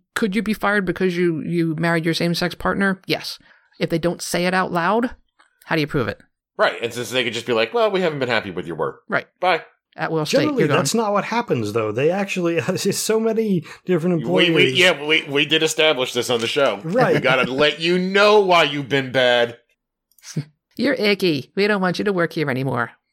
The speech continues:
Speaker 1: That's a lawsuit, except for these people. Yeah. I mean, I,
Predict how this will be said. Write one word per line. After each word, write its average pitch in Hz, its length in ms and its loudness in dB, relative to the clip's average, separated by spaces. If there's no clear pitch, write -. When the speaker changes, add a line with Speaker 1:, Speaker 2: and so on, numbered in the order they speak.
Speaker 1:
That's 113 240 -6
a 147 60 0
lawsuit, 208 480 -4
except 147 340 -4
for 165 80 -2
these 156 140 0
people. - 420 -10
Yeah. 151 200 -2
I 233 40 0
mean, 214 280 0
I, - 80 -4